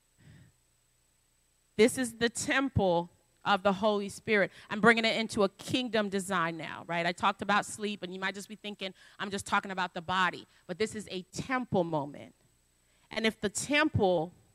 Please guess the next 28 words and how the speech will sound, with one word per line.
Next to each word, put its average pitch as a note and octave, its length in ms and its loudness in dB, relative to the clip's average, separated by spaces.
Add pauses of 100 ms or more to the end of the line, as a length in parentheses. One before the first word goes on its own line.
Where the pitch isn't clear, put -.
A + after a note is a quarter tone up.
(800)
is F#3 140 -2
housing A#3+ 580 2
Holy F#3+ 340 4
Spirit, F3 760 -2 (760)
then A3+ 200 8
we A#3 100 6
want B3+ 260 8
to C#4 60 4
make C4 200 0
sure A3 200 2
that G3+ 160 0
the F#3 80 -2
temple G3 840 0 (240)
is G3+ 180 2
also A3 520 6
in G#3+ 180 -2
the G3 100 4
best A3+ 840 0 (1040)
health A3 840 4 (180)
that G#3+ 120 2
it G#3 100 0
could G#3+ 180 -2
possibly G#3 640 0
be, F#3 540 -2 (300)
because G3+ 400 2 (120)
it's G#3+ 240 4
housing F#3+ 760 2 (140)
Holy F3+ 760 6